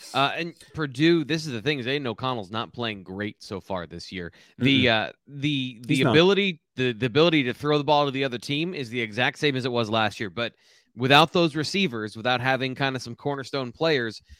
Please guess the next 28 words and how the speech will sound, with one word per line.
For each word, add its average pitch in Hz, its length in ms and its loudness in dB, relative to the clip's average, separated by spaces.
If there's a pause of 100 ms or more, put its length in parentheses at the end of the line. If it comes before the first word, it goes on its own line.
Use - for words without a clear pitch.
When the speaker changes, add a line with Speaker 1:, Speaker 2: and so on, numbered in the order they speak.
(200)
Speaker 1:
the 123 220 -2 (120)
big 170 260 0
plays 165 420 0
aren't 127 200 -4
there 117 180 0
as 110 140 -6
much 107 220 -6
for 104 180 -8
Purdue. 113 420 -4
And 104 140 -10
part 269 180 4
of 233 80 2
that 185 180 6
is 151 140 0
on 131 140 -2
O'Connell, 107 580 -6
and 110 160 -12
part 131 160 0
of 120 60 2
that 113 180 0
is 104 400 -4
on 98 340 -4 (380)
just - 240 -14
the 107 80 -12
receivers 101 340 -2
not 107 140 0
being 104 220 -6
open. 123 340 0